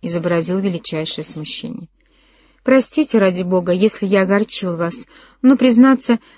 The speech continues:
к этой вашей дочке я всегда питал слабость. Меня очень встревожила ее долгая болезнь, но на днях кто-то говорил, будто она нашла себе место в Лондоне.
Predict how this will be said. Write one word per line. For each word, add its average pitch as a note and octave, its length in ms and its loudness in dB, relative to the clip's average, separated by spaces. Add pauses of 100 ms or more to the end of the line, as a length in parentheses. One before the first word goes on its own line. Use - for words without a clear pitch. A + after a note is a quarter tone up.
к - 60 -10
этой B3+ 220 4
вашей A3+ 320 2
дочке A#3+ 360 2
я A#3+ 40 4
всегда A#3 420 0
питал F#3 340 -4
слабость. F3 720 -6 (440)
Меня A#3 280 8
очень A#3+ 220 4
встревожила A3 560 2
ее G#3 240 4
долгая G3+ 400 2
болезнь, G3 640 2 (540)
но A#3+ 120 8
на C4 160 8
днях D4+ 280 4
кто-то B3 320 2
говорил, B3 420 4
будто A3 320 2
она A#3 160 6
нашла A#3 380 4
себе G#3+ 260 2
место A3 380 2
в G3+ 140 -2
Лондоне. F3 520 -4